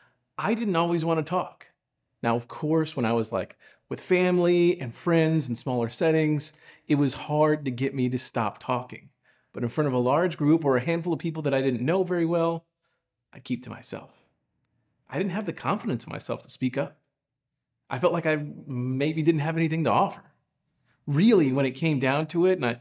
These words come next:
I look back on it, I felt like I didn't belong in those conversations. Well, as I got into college, I learned my identity in Jesus. I learned what he created me to be. And I learned how to walk with this confidence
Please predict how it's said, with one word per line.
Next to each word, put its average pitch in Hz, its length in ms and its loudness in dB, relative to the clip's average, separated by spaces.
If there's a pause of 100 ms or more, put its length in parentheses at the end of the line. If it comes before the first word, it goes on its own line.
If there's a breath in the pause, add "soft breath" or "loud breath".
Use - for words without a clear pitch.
(220 loud breath)
I 143 80 -4
look 147 200 0
back 139 240 -2
on 160 160 0
it, 190 200 -4 (360)
I - 60 -16
felt 175 160 -6
like 175 160 -6
I 147 60 0
didn't 147 220 0
belong 120 360 -6
in 156 80 -2
those - 140 -18
conversations. - 840 -20 (640)
Well, 151 120 0
as 151 100 2
I 156 60 0
got 165 140 0
into 139 100 -2
college, 170 480 2
I 139 40 2
learned 147 360 2 (240 loud breath)
my 135 120 -2
identity 139 400 0
in 151 100 2
Jesus. - 580 -8 (520)
I 147 60 -2
learned 170 240 2
what 175 140 0
he 233 240 2
created 127 420 -2
me 120 120 -12
to - 80 -14
be. - 260 -20 (480 loud breath)
And 160 120 0
I 160 40 2
learned 156 220 2
how 131 100 -2
to 135 80 4
walk 143 520 -2
with 147 120 -10
this 120 160 -8
confidence 151 720 -4